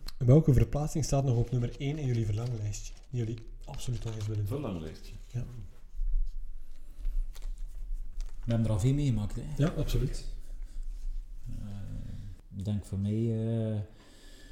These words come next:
Speaker 3: in de, ja.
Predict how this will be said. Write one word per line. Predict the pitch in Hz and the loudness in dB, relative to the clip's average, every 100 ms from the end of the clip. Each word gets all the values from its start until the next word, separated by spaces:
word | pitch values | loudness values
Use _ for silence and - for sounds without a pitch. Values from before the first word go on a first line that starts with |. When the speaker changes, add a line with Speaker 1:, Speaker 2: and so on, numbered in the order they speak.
| - - - - - - - - - 117 | -14 -14 -16 -16 -2 6 10 12 10 10
Speaker 3:
in | 113 | 6
de, | 101 110 110 107 104 92 - - | 6 6 6 6 4 2 -4 -2
ja. | 98 107 | -2 -2